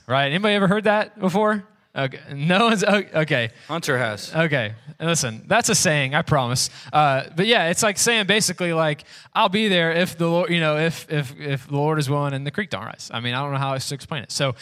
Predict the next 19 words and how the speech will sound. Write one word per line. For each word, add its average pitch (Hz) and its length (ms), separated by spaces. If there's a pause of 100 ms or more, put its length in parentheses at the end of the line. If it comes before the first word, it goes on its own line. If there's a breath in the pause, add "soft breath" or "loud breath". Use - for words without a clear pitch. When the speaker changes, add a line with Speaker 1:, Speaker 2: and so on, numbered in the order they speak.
(220 loud breath)
Speaker 1:
um, 151 400
so, 220 320
and, 196 180
and 208 160
I 226 80
think 233 220
it 190 80
follows 196 420
with 160 220
the, 147 320
uh, 127 300
the 131 160
theme 185 420
of 147 140
humility 147 420
from 135 160
the 127 80
section - 320
before, 131 480